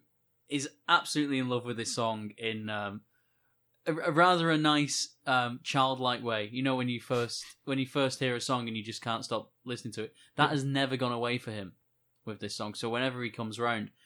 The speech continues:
Speaker 1: he, like, requests that we do it and that I try my best to sing it. And sometimes I can do it pretty well, but it depends how,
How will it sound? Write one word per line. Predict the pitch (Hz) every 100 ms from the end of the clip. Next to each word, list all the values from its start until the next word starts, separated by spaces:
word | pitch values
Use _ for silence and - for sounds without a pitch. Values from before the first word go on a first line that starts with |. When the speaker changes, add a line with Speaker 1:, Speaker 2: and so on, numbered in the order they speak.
| - _ _ 123
Speaker 1:
he, | 113
like, | 113 -
requests | 120 117 127 117 -
that | 117
we | 110
do | 120 113
it | 113
and | 113 110
that | 104
I | 110 113
try | - - 131 123
my | 120 113
best | 117 113 -
to | 117
sing | - 117 104
it. | 110 - - 220
And | 214
sometimes | 262 240 208 175 160
I |
can | 156
do | 139
it | 135
pretty | 139 123
well, | 120 123 107
but | 110
it | 107 120
depends | 123 135 131 127
how, | 120